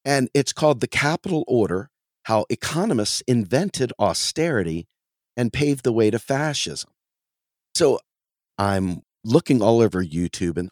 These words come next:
all these fantastic interviews with this lady who I've not heard of, and I'm getting super excited. She seems to have the right references. James Galbraith's on the back. You've got Mariana Mazzucato on the back,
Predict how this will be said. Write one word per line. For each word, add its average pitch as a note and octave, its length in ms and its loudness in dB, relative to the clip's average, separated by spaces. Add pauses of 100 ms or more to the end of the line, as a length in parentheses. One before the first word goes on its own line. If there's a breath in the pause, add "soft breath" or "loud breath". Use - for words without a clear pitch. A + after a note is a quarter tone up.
all E3+ 240 -2
these A#2 220 0
fantastic A#2 720 -4
interviews C3 480 -2
with F#2+ 140 -12
this - 220 -10
lady A3 220 -8
who D#3+ 100 -2
I've C#3 220 -2
not E3+ 240 -8
heard F3+ 220 -2
of, D#3+ 160 0
and - 100 -4
I'm C3 60 0
getting D3+ 260 0
super D#3+ 420 -2
excited. C#3+ 540 0
She - 140 -4
seems A3 300 -2
to D#3+ 80 0
have D3 280 -2
the - 80 -2
right A#2+ 340 2
references. D#3 760 0 (520)
James C3+ 320 0
Galbraith's D3 560 4
on C#3+ 120 2
the C#3+ 80 4
back. C#3+ 420 2 (380)
You've B2 180 0
got A2+ 240 -2
Mariana B2+ 460 4
Mazzucato B2 720 0
on D3 140 2
the D3 100 0
back, D3+ 440 0